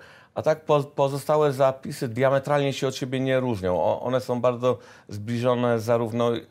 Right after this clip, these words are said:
w kwestii wyłączeń, jak, jak i zakresu odpowiedzialności. I też jeszcze raz wrócę do tych leasingów, y, o, o których tutaj już dwukrotnie mówiłem, ponieważ leasingi,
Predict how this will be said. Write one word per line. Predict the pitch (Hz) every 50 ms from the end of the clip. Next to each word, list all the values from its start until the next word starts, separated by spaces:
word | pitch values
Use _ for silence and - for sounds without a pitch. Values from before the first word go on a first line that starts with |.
| - -
w | 107 -
kwestii | - - 123 117 - - 110
wyłączeń, | 98 101 120 123 127 131 135 139 139 - 175 170 175 175 170 - - - - - _
jak, | - 123 127 127 - -
jak | - 123 127 127 -
i | 127
zakresu | 117 127 123 120 127 127 120 - 120
odpowiedzialności. | 120 117 - - 123 117 110 120 120 120 117 110 98 90 82 - - - - - - - - - - - _
I | - 110
też | 131 131 120 -
jeszcze | 139 135 131 127 - 131 123
raz | 123 123 110 104
wrócę | 104 113 120 113 - 120 113
do | 113 117
tych | 117 - 117 107 - - - - - - - _
leasingów, | - 82 107 117 117 107 120 131 131 127 117 123 120 135 - -
y, | - - 107 117 117 117 117 117 120 120 120 120 110 - -
o, | - 117 110 - - - _
o | - - 113 107
których | - - - 123 120 117 113 -
tutaj | - - - 120 113
już | 113 113 113 110 -
dwukrotnie | - - 104 110 - 101 104 98 113 107 - 120 117 117 120 117
mówiłem, | 117 113 110 110 107 113 123 135 156 - - - - - - - - - - _ _ _
ponieważ | - 127 139 147 151 143 147 143 - - -
leasingi, | - 123 127 127 123 143 147 143 139 143 139 131